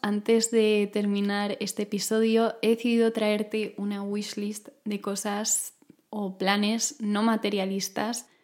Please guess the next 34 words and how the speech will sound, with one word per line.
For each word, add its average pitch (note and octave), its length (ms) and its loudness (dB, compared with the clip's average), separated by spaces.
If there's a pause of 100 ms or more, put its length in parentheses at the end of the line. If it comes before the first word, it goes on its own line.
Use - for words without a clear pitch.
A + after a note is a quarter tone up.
(240)
que G#3 120 2
tengo A3 200 4
ganas G#3+ 240 2
de G3+ 60 0
hacer G3 440 -4
este G3 280 -8
mes F#3+ 180 -4
de F#3+ 80 -6
septiembre, F#3 580 -4
por G3 240 -6
si F#3+ 280 -4
tú G3 160 -6
te G3 120 -4
animas G3 360 -2
también F#3+ 360 -4
a G3 60 -8
hacerte F#3+ 560 -8
esta G3 260 -6
wishlist. F#3+ 600 -4 (240)
Siento A3 300 2
que B3+ 60 0
muchas A3+ 320 2
veces G#3 300 -2
cuando F#3+ 360 -4
vemos F#3 280 -2
contenido G#3 420 -2
en G3 60 -2
redes G3 220 -2
sociales, G3+ 600 -2 (320)
vemos G#3+ 320 2
muchas G#3+ 400 2
wishlists G#3+ 480 0
de G3 120 -4
cosas F#3+ 600 -2